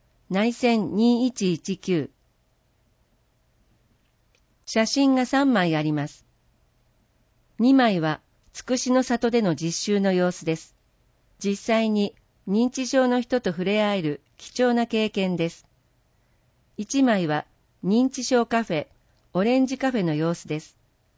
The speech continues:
様々な人との交流を通して、認知症の理解を深めます。問い合わせ先、中央地域包括支援センター、長寿課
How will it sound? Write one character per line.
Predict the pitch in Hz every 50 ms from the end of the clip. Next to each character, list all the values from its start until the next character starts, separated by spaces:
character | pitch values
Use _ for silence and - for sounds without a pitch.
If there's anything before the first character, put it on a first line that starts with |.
| _ _ _ _ _ _ _ _ _ _
様 | _ - - 208 220 262 285
々 | 285 294 269 240 196
な | 180 175
人 | 160 - 220 208
と | - 202
の | 175 160 160 -
交 | 190 190 196 202
流 | 196 202 202
を | 196 190 190
通 | - 202 196 185
し | 180 -
て、 | - - 147 147 - _ _ _ _ _ _ _
認 | 175 190 220 240 240
知 | - 262
症 | - 269 254 247 240
の | 233 233
理 | 247 240
解 | - 214 185 160
を | 143 147
深 | 139 - - 165
め | 160 160 151
ま | 151 143 143
す。 | - - - _ _ _ _ _ _ _ _ _ _ _ _ _ _ _ _ _ _ _ _ _ _ _ _ _ _ _ _ _ _ _ _ _ _ _ _ _ _ _ _ _ _ _ _ _ _ _ _ _ _
問 | 233 240 254 262
い | 254
合 | 254
わ | 247 240
せ | - 247 233
先、 | - 226 214 - - 202 202 - - _ _ _ _ _ _ _ _ _ _ _ _ _ _ _ _ _
中 | _ - 247 254 262 269 269 269
央 | 262 262
地 | 262 - 254 254 240
域 | - - - 170 170 - - _ _
包 | _ - 220 233
括 | 247 - 262 247 - 240
支 | 226 - 233
援 | 233 233 233 233
セ | - 233 220
ン | 214 190
タ | - - 151
ー、 | 143 135 131 - _ _ _ _ _ _ _ _ _ _ _ _ _ _ _ _
長 | - 226 226 226 220
寿 | 220 220
課 | - - 202 190 -